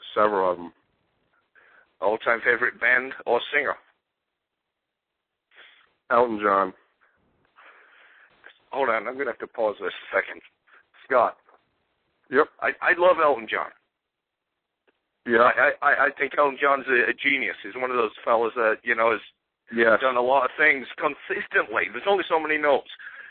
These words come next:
Speaker 2: He consistently made great songs over a period of time. But looking at you,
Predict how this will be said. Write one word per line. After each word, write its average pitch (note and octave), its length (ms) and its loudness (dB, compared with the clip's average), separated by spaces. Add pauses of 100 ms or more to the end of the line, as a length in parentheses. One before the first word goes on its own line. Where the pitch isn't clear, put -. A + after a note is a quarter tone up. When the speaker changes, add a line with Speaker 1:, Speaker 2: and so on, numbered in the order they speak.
(120)
Speaker 2:
He B2+ 100 -2
consistently C#3 560 -4
made C3+ 240 0
great B2+ 260 2
songs B2 360 -2
over A#2 200 0
a G#2+ 60 -2
period A#2+ 320 2
of G2+ 120 -8
time. G2 220 -4 (1080)
But C#3+ 180 0 (220)
looking F#3 400 0
at B2 180 2
you, G2+ 160 2